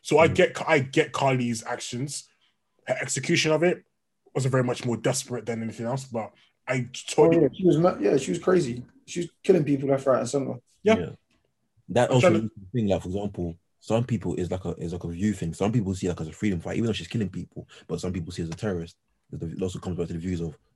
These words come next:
Speaker 2: who kills and who doesn't kill, and who, and who overall, who at the end, like, obviously, who actually gets to deci-, decide, what people get to decide, what threats get to neutral-, be neutralized or not. For example, we're all, we agree here, for example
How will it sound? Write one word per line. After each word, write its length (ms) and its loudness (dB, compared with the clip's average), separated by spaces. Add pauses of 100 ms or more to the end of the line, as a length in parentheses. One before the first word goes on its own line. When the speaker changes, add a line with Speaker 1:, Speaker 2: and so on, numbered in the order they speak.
(120)
Speaker 2:
who 100 -4
kills 240 -4
and 80 -8
who 100 -4
doesn't 300 -4
kill, 140 -10 (140)
and 180 -10 (320)
who, 160 -2
and 160 2
who 220 6
overall, 480 2
who 240 2
at 80 -2
the 140 -6
end, 340 0
like, 140 -2
obviously, 460 -6 (340)
who 140 -2
actually 460 -4 (180)
gets 280 -6
to 140 -4
deci-, 380 -10
decide, 460 -6 (280)
what 160 -6
people 180 -10
get 60 -6
to 80 -14
decide, 380 -8 (280)
what 180 0
threats 260 -6
get 120 -8
to 100 -12
neutral-, 320 -8
be 140 -10
neutralized 340 -2
or 40 -6
not. 100 -4
For 80 -6
example, 500 -4 (300)
we're 140 4
all, 200 6
we 220 6
agree 320 4
here, 360 0
for 120 -4
example 480 -4